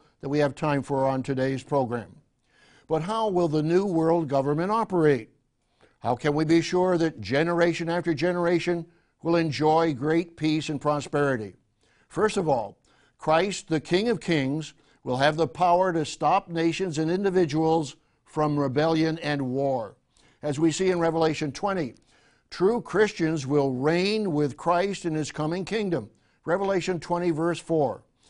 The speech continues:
"And they lived and reigned with Christ for a thousand years." What will all the saints, all true Christians, be doing in the coming kingdom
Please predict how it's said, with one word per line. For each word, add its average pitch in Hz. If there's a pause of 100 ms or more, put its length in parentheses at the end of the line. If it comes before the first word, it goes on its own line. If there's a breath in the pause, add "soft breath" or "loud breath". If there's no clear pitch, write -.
(420 soft breath)
"And 135
they 156
lived 190
and 156
reigned 175
with 156
Christ 170
for 175
a 165
thousand 165
years." 165 (480 soft breath)
What 151
will 156
all 156
the 160
saints, 165
all 165
true 196
Christians, 190
be 170
doing 185
in 170
the 160
coming 175
kingdom 165